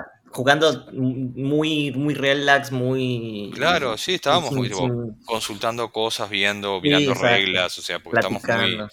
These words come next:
Speaker 2: muy flojos en muchos conceptos de, del juego, del gameplay nuevo. Pero
Speaker 1: Sí.
Speaker 2: no, no, ¿sabes qué?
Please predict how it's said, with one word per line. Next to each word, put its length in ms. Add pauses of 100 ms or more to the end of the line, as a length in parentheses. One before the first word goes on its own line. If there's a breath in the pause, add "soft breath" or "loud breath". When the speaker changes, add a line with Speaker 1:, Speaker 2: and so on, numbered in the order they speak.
(320 loud breath)
Speaker 2:
muy 160
flojos 400
en 80
muchos 240
conceptos 520
de, 360
del 140
juego, 320
del 120
gameplay 360
nuevo. 340 (420 loud breath)
Pero 400
Speaker 1:
Sí. 60
Speaker 2:
no, 320
no, 160
¿sabes 160
qué? 320